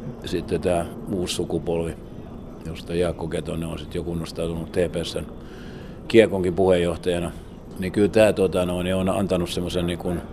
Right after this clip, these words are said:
musta viitekehyksen tilaa, sitä kautta, niin kun, vaikuttanut tähän näin, ja, ja, ja, tuota, sitä vaikuttamista musta tarvinnut ensisijaisesti poliittinen kenttä, ja tää on aika onnistuneesti sirpaloitunut,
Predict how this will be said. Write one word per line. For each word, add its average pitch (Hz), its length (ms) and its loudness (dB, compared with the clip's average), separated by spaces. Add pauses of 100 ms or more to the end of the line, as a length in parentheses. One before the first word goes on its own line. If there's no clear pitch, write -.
(160)
musta 92 340 0
viitekehyksen 85 840 2 (320)
tilaa, 101 520 10 (640)
sitä 90 320 2
kautta, 90 320 2
niin 87 140 -2
kun, 87 400 -2 (160)
vaikuttanut 87 800 6
tähän 85 340 2
näin, 85 260 0
ja, 85 320 -4
ja, 85 180 -4
ja, 82 220 -4
tuota, 82 380 -6 (840)
sitä 104 200 6
vaikuttamista 95 580 6
musta 104 260 2
tarvinnut 104 420 8
ensisijaisesti 98 560 4
poliittinen 95 560 6
kenttä, 95 360 2
ja 95 100 8
tää 95 140 4
on 95 80 4
aika 95 240 4
onnistuneesti 90 760 2
sirpaloitunut, 85 880 2